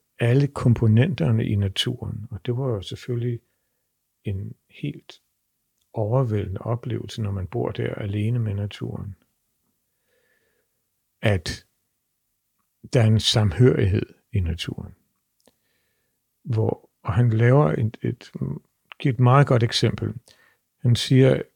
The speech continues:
"Forestil dig et lille barn, der får et ur, og så skiller barnet uret ad, og siger, 'Nå, det er fordi den der, det der tandhjul kører rundt, og så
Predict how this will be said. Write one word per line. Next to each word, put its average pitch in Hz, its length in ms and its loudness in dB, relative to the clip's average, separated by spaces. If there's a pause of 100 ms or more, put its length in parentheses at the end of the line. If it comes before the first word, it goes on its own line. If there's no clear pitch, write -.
(460)
"Forestil 139 420 2
dig 117 160 4
et 101 120 2
lille 135 180 6
barn, 113 320 0
der 107 100 -2
får - 360 0
et 120 200 0
ur, 135 360 -2 (960)
og 110 120 2
så 143 100 2
skiller 143 360 6
barnet 135 480 2
uret 147 380 2
ad, 160 300 2 (1200)
og 92 120 -2
siger, - 220 -2
'Nå, 143 520 2
det 123 220 2
er 110 140 2
fordi 120 340 -2
den 127 280 2
der, - 420 0 (920)
det 120 120 2
der 113 140 4
tandhjul 117 600 4
kører 120 260 2
rundt, 113 320 2
og 110 120 0
så 120 380 2